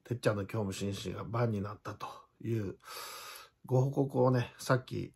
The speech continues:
えー、したんですけど、じゃあ他のチャンネルはどうなるのかということなんですけど、えーっと、以前はね、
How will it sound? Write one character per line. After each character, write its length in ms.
え 280
ー、 0
し 100
た 140
ん 60
で 60
す 120
け 100
ど、 240
じ 60
ゃ 60
あ 20
他 220
の 100
チ 140
ャ 60
ン 60
ネ 80
ル 100
は 100
ど 180
う 40
な 120
る 100
の 140
か 160
と 220
い 120
う 280
こ 160
と 120
な 100
ん 80
で 80
す 100
け 120
ど、 340
え 500
ー 20
っ 80
と、 80
以 140
前 140
は 180
ね、 320